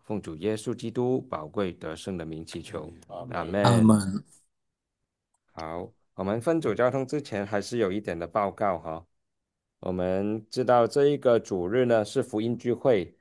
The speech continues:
Speaker 1: 二月一号是陈维安 Victor 弟兄来传福音，啊，Stephanie 薄小恩姊妹，朱薄小恩姊妹翻译，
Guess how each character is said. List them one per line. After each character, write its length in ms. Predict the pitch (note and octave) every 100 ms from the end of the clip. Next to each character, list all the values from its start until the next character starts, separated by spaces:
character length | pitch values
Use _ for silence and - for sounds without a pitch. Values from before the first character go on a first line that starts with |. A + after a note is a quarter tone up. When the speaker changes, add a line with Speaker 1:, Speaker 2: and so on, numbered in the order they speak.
| _
Speaker 1:
二 180 | - D#3+
月 100 | D#3
一 160 | D3 D3
号 260 | D3 C#3+
是 240 | A2 D#3 C#3
陈 280 | - A#2+ A#2+
维 100 | A#2
安 340 | B2+ C3+ B2
Victor 320 | D3+ D3+ G#2
弟 160 | F2 A2
兄 360 | - A#2+ A#2
来 280 | F2+ F2 F#2
传 240 | F#2+ G2+ G#2
福 160 | G2+
音， 380 | G2+ A#2+ B2+ B2+ _ _ -
啊， 440 | F#2 F2+ F2+ F2+
Stephanie 640 | F#2 - D3+ D3+ B2 G2 E2+
薄 240 | - A2
小 260 | B2+ F#2+ D2+
恩 220 | G#2+ A2+
姊 220 | - F#2
妹， 420 | E2+ G2+ G2 - _
朱 160 | C#3+ C3
薄 160 | A2+
小 160 | A2 F#2
恩 160 | G2+
姊 140 | G#2+ F2+
妹 160 | F#2
翻 360 | F2 A2 G2 F#2+
译， 240 | G2+ E2